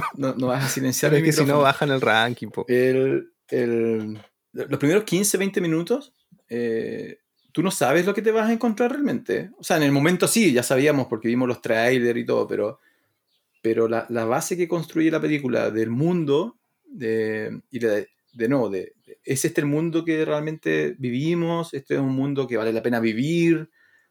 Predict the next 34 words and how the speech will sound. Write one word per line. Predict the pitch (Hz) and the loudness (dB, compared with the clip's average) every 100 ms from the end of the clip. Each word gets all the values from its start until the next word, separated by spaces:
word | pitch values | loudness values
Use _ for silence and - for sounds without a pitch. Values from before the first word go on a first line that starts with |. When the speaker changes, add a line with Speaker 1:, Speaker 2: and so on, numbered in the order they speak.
| _ _ | _ _
Speaker 2:
¿Ya? | 139 104 | -6 -4
¿Qué | 127 | -2
pasa | 143 139 | -2 0
con | 143 | 2
esa | 143 139 | 2 2
vocecita | 123 - - 131 131 | 0 -2 -8 -2 0
que | 127 | 0
dice | 127 131 | -2 -2
que | 123 | 0
hay | 117 | 2
algo | 120 113 | 2 2
más? | 113 139 175 175 - _ _ | 2 2 0 -2 -8 _ _
¿Qué | - | -6
pasa | 151 170 | -4 -2
si | 160 | -2
esa | 151 143 | 0 2
voz | 151 165 | 2 2
es | |
verdad, | 131 110 123 131 | 2 2 2 2
no? | 101 120 165 _ _ | 2 -4 -6 _ _
Que, | - - _ _ | -20 -20 _ _
Speaker 1:
Ujú. | 104 98 _ _ _ | -14 -14 _ _ _
Speaker 2:
eh, | 110 113 113 110 120 | -2 2 2 0 -4
con | _ 123 | _ -4
eso | 131 - | -2 -2
juega | 151 147 | 0 0
un | 143 | 0
poco, | 143 147 143 - | -2 0 -2 -4
poco | 123 123 | -6 0
la | 113 | 0
idea. | 113 139 160 165 - _ _ _ | 2 2 2 0 -8 _ _ _
Hay | 113 139 | 0 2
el, | 135 131 | 2 0
el, | - 127 | -4 -4